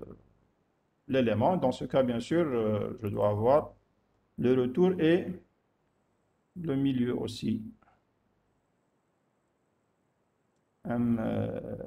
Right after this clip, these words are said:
I. Donc là, ça ne sera plus milieu, mais ça sera la variable M.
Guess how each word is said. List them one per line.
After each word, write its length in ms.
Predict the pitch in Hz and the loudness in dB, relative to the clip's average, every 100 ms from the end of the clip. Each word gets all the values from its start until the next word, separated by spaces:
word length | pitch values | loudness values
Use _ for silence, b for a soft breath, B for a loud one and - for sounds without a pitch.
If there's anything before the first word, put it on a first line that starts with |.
| - - - | -16 -18 -8
I. 220 | 104 107 - _ _ _ _ _ | -6 -6 -12 _ _ _ _ _
Donc 100 | - _ 127 | -20 _ -8
là, 140 | 123 | -8
ça 180 | 123 113 | -6 -8
ne 40 | |
sera 320 | 107 120 110 | -4 -2 -4
plus 420 | - 127 123 - - _ | -2 -2 -2 -6 -18 _
milieu, 440 | 110 104 101 107 147 | -8 -6 -2 -2 -2
mais 140 | 123 | -4
ça 120 | 107 | -6
sera 200 | 104 127 | -4 -2
la 100 | 113 | 0
variable 500 | 104 107 104 117 131 - - | 0 0 0 0 -2 -6 -14
M. 160 | 98 | -14